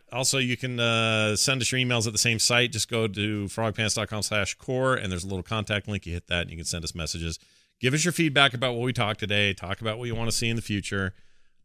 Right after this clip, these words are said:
All that kind of stuff, uh, because we are open to hearing what you have to say, as Bo said earlier.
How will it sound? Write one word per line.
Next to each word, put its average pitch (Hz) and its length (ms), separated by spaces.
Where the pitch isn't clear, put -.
All 113 220
that 117 140
kind 110 200
of 98 60
stuff, 90 440
uh, 82 320
because 85 440
we 92 160
are 87 160
open 85 420
to 78 440
hearing 80 260
what 78 140
you 87 100
have 69 120
to - 80
say, - 260
as 101 160
Bo 90 180
said 82 240
earlier. 65 420